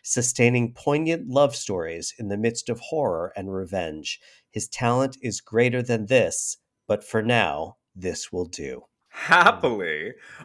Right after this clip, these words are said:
Speaker 2: Owen Gleiberman of Entertainment Weekly gave this film an A, stating that Raimi's psych out of a horror film is a candy-colored Ghouls Gone Wild nightmare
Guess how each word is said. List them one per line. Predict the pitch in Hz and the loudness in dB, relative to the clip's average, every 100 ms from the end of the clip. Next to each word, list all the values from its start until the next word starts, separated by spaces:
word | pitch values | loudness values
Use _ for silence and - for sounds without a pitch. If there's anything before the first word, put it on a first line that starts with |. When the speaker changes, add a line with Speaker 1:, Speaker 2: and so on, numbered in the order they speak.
| _ | _
Speaker 2:
Owen | 135 151 180 165 151 | 6 8 6 4 -2
Gleiberman | 127 135 160 180 123 98 90 | 0 6 6 6 0 -4 -6
of | 95 | -6
Entertainment | 117 123 120 139 120 104 101 | -4 -2 -2 -2 -2 -4 -6
Weekly | 117 127 107 90 | -6 -6 -6 -6
gave | 87 101 104 104 | -2 -2 -2 -4
this | 101 - | -4 -4
film | 101 87 90 | -6 -8 -10
an | 87 90 85 - | -12 -14 -16 -10
A, | 98 87 76 - - - - - | -8 -8 -10 -18 -20 -20 -20 -8
stating | - - 123 117 127 120 | -2 4 6 6 4 0
that | 107 | -2
Raimi's | 120 123 120 113 104 107 - - | 0 2 2 0 0 0 -2 -2
psych | - - - 139 190 190 | 0 2 6 6 4 4
out | 104 98 98 | 2 2 -2
of | 110 104 | -6 -6
a | |
horror | 98 143 143 135 127 | -4 0 0 0 -4
film | - 80 73 - - - | -6 -8 -10 -14 -16 -6
is | 107 | -6
a | 107 | -6
candy-colored | - - 147 143 160 180 175 - 135 120 120 117 117 110 104 | -10 -4 0 0 -2 -6 -8 0 0 2 0 0 -6 -12 -8
Ghouls | 135 151 160 175 165 | -4 -2 0 0 -2
Gone | 123 123 123 131 113 | -2 -2 -2 -2 0
Wild | 107 110 110 113 110 | 4 4 4 2 -4
nightmare | 110 104 107 - 80 78 - - | -4 -2 -2 -6 -14 -14 -14 -20